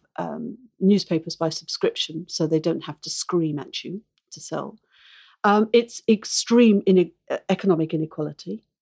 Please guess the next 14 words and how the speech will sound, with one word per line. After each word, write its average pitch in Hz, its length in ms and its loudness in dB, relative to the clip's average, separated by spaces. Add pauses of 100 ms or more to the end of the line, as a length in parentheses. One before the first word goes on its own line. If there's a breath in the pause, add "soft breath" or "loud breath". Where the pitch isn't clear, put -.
(600 soft breath)
So 302 180 2
there 294 120 6
are 311 60 2
certain 311 360 2
factors - 580 -4
which - 180 -4
you 208 80 0
can 202 200 -4
see 170 260 0
why 180 180 2
certain 214 380 2
countries 160 420 -10
like 156 220 -8
America, 165 680 -4